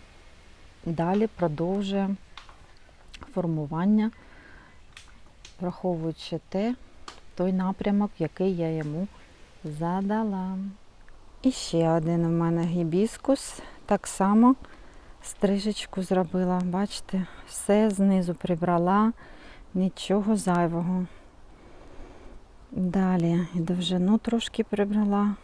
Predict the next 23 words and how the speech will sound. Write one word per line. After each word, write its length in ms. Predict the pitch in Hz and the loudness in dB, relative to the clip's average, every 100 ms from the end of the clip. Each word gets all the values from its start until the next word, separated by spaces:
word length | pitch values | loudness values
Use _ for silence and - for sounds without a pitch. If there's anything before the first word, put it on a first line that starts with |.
| - - - - - - - - - | -18 -20 -20 -20 -20 -20 -20 -20 -4
Тепер 400 | 180 - 190 185 | -4 0 -2 -2
все 540 | - - 190 220 220 196 | -6 -2 2 2 0 2
вільно, 460 | 196 185 180 151 156 | 2 2 2 0 -2
все 280 | - 190 196 | -4 -2 0
дихає, 720 | 170 170 185 - 165 147 160 | 0 -2 -4 -4 -2 -2 -4
всім 300 | - - 185 | -6 -2 -2
все 320 | 180 - 190 180 | -2 -2 -2 0
подобається, 840 | 165 160 190 226 226 226 220 - 220 - - - - - | -2 -2 -2 0 0 0 -2 -6 -8 -10 -20 -20 -12 -4
ніхто 580 | 190 - - 202 220 | -4 -4 -2 2 6
ні 240 | 247 233 196 | 8 6 4
з 100 | - | -2
ким 260 | - 214 | 0 4
не 140 | 208 202 | 4 2
свариться. 840 | - 175 175 175 170 - 180 175 - - - - - - - - - - - - - - | -2 0 2 2 0 -4 -4 -4 -6 -18 -18 -18 -18 -16 -14 -14 -16 -20 -20 -20 -20 -4
Не 140 | 196 | 0
заважають 880 | 185 190 180 185 170 185 180 170 - - | 4 4 4 2 4 4 4 2 -2 -8
півонія 800 | 165 170 202 240 240 233 240 233 - 202 | -6 0 6 10 10 10 8 6 0 0
гібіскусу, 800 | 220 202 226 - - 220 - 190 | 0 2 0 0 -2 -2 0 -2
і 100 | 160 | 0
гібіскус 680 | 156 147 185 214 - 214 - | 0 2 0 0 -4 -4 -4
півонії 600 | - 151 160 185 190 190 - | -4 -2 0 2 2 0 -2
не 340 | 180 175 185 - | 0 0 -2 -4
заважає. 760 | 185 175 156 147 - 147 143 | -4 -4 -4 -6 -8 -8 -10